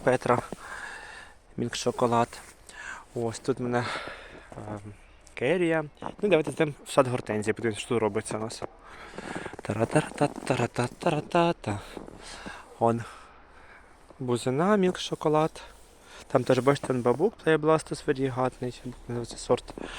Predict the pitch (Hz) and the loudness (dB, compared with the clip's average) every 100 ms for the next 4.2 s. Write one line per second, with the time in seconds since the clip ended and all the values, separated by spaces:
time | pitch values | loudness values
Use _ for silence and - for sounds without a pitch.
0 | - - - - - - - - - - | -6 -6 -6 -12 -12 -14 -14 -14 -16 -16
1 | - 143 202 165 156 165 165 143 147 147 | 4 10 10 10 8 8 8 10 10 8
2 | 143 135 - 135 - 220 196 156 180 - | 4 0 4 4 4 4 4 2 2 8
3 | 151 147 139 139 139 135 131 - 120 190 | 10 10 8 4 6 6 6 8 10 10
4 | 165 156 | 10 8